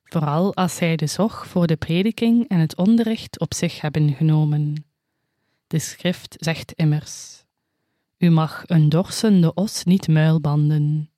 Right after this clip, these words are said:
En: "De arbeider is zijn loon waard." Aanvaard geen beschuldiging tegen een oudste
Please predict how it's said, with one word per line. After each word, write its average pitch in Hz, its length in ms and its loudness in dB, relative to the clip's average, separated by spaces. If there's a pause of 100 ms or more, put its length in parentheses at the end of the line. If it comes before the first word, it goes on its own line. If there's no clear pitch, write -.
(340)
En: 165 380 0 (480)
"De - 100 -4
arbeider 202 720 0
is 175 180 -2
zijn 151 260 0
loon 156 320 2
waard." - 680 -8 (1800)
Aanvaard 165 500 0
geen 180 320 2
beschuldiging 165 720 0
tegen 165 280 0
een 160 180 2
oudste 160 600 -4